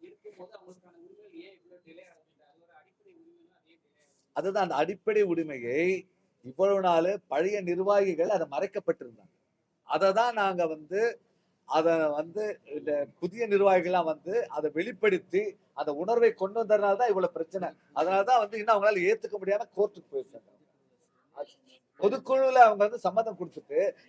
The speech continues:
Speaker 2: இவங்களுக்கெல்லாம் அசோசியேட் மெம்பருக்கெல்லாம் எல்லா உரிமை கொடுக்கலாம், ஓட்டு போடலாம்னு சொல்லிட்டு அவங்க வழக்கு போயிருக்காங்கன்னா பாருங்களேன், அப்போ அவங்களுக்கு அந்த ஏத்துக்கக்கூடிய மனநிலை இல்லை. அதை போக்குறதுக்கு தான் இருக்கிறாங்க.
Speaker 1: இல்ல, உறுப்பினர்கள்ன்றது இப்ப சங்கத்துல பேசிக்க ஒரு உறுப்பினர் இருக்காங்கன்னா அவங்களுக்கு எல்லா ரைட்ஸுமே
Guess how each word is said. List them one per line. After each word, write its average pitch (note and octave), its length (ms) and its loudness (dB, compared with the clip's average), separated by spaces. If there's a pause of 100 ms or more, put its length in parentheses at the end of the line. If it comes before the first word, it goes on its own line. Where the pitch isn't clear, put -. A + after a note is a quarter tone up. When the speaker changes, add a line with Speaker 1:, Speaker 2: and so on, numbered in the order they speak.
(100)
Speaker 2:
இவங்களுக்கெல்லாம் F3+ 500 2
அசோசியேட் G#3+ 400 0
மெம்பருக்கெல்லாம் F#3 460 0
எல்லா F3+ 120 2 (100)
உரிமை F#3+ 220 -4
கொடுக்கலாம், E3+ 520 -4 (260)
ஓட்டு G3+ 180 -2 (100)
போடலாம்னு F3+ 480 0
சொல்லிட்டு E3 400 -6 (520)
அவங்க B3 220 2 (100)
வழக்கு A3+ 340 4
போயிருக்காங்கன்னா F#3 520 -2
பாருங்களேன், C#3 380 -4
அப்போ - 220 -8
அவங்களுக்கு F#3 340 -6 (120)
அந்த F3+ 140 -2 (380)
ஏத்துக்கக்கூடிய G#3+ 540 -4
மனநிலை F3+ 380 -2 (100)
இல்லை. B2+ 180 -14 (340)
அதை D#3 140 -2 (140)
போக்குறதுக்கு F3+ 520 2
தான் F#3+ 100 -6
இருக்கிறாங்க. B2+ 400 -20
Speaker 1:
இல்ல, F#3+ 100 -18 (340)
உறுப்பினர்கள்ன்றது F#3+ 840 -20
இப்ப - 120 -20 (220)
சங்கத்துல - 340 -20 (160)
பேசிக்க - 320 -20 (140)
ஒரு - 160 -20
உறுப்பினர் - 400 -20
இருக்காங்கன்னா - 400 -20
அவங்களுக்கு E4+ 340 -20
எல்லா F4 140 -20 (100)
ரைட்ஸுமே F4 320 -20